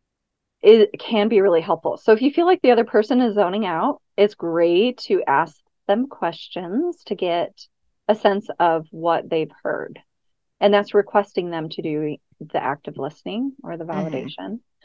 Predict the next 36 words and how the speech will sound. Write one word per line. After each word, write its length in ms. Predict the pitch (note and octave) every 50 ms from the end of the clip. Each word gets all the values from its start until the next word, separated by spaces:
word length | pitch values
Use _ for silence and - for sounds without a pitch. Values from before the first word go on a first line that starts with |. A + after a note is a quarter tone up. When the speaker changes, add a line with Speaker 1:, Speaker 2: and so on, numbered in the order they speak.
| _ _ _ -
Speaker 2:
Yeah. 160 | - E3 -
Speaker 1:
Um, 420 | - G3+ G3 F#3 F#3+ F#3+ F#3+ E3 - _
or 240 | - G3+ A3 A3+ A3+
if 200 | - A3+ A#3+ -
you 100 | B3+ B3
feel 240 | - - - C4 D#4
like 420 | F#4+ A4+ A4 G#4 G4+ - - - _ _ _ _
you're 520 | - G3 G3 G#3 A3 A3 G#3 G3+ G3+ F#3+ - - F#3
going 320 | E3+ - G#3 A3 A3 G#3+
into 280 | - - F#3+ G#3 A#3 B3+
a 40 | -
conversation 960 | - - G#3+ G3+ G3+ F#3 E3 - - E3 F3 F3+ - A#3 A#3+ C4+ C#4+ D4 B3+
that 140 | A#3 - -
might 300 | F3 F3+ F3 F3 - -
be 140 | G3+ A3
really 300 | G#3+ G#3 F3 E3+ F3 E3+
challenging 600 | F3+ - - F3 D3 C#3+ D3 E3 E3 - F3 F3
and 120 | F#3 E3+ D#3
difficult, 600 | E3 D#3 - - - - - A#3 B3+ C#4 - - _ _ _ _ _ _ _ _ _ _ _ _ _ _ _ _ _ _ _ _ _ _ _ _ _ _ _ - _ _ - - -
this 260 | G#3+ G3+ A#3+ A#3+ -
is 240 | C#4+ C#4+ C#4 C4+ C4 - - - _ _ _
the 180 | - D#3+ G3 G#3
number 320 | G#3+ F3+ F3 E3+ E3 F3
one 200 | F3+ F3+ F3 F3
skill 440 | D#3+ - - - C#4 F#4+ - F#3 D#3+ _ _ _ _ _ _ _ -
to 120 | - G#3
really 240 | F3+ F3+ F3 E3+ E3+
Speaker 2:
Mm. 160 | F3 F3+ F3+
Speaker 1:
start 220 | F3 F#3 A#3 - -
with, 200 | - - - - _ _ _ _ _ _ _ _ _ -
to 60 | - E3+
Speaker 2:
It's 120 | G3+ F3+
Speaker 1:
have 60 | - -
Speaker 2:
huge. 500 | F3+ E3 E3 E3 E3 D#3+ - - - - _ _ _ _ _ -
Speaker 1:
good 180 | - F#3 E3+ -
communication. 960 | - - - E3+ E3+ E3+ E3 - - F3 F#3 A3+ - - D#3+ - E3+ E3